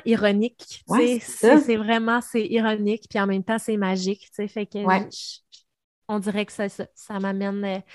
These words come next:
Speaker 2: Est-ce qu'il y a
Speaker 1: m'amène le
Speaker 2: quelque
Speaker 1: petit côté
Speaker 2: chose
Speaker 1: magique de la vie, tu sais.
Speaker 2: Oui, vraiment. Est-ce qu'il y a quelque chose qui explique ça ?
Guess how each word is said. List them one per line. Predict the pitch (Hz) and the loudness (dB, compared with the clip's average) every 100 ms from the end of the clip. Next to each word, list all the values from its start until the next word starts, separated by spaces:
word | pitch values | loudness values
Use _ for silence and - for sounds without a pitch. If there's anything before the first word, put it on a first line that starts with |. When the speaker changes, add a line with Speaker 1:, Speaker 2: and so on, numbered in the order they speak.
| - | -6
Speaker 2:
Est-ce | 185 | 2
qu'il | 202 | 2
y | 214 | 2
a | |
Speaker 1:
m'amène | 220 | 0
le | 208 | -4
Speaker 2:
quelque | - | -4
Speaker 1:
petit | 208 | -2
côté | 214 220 208 | 2 2 2
Speaker 2:
chose | 202 | -2
Speaker 1:
magique | 190 190 196 | -2 -4 -6
de | 190 | -6
la | 185 | -8
vie, | 180 196 | -8 -12
tu | - | -12
sais. | 175 | -4
Speaker 2:
Oui, | 175 175 | 0 0
vraiment. | 170 160 160 165 _ | 0 -2 -4 -8 _
Est-ce | 170 | -4
qu'il | - | 2
y | 180 | 6
a | |
quelque | 170 170 | 6 6
chose | 220 | 4
qui | - | 6
explique | 185 - - 202 226 - | 4 4 0 4 4 4
ça ? | - 269 | 0 0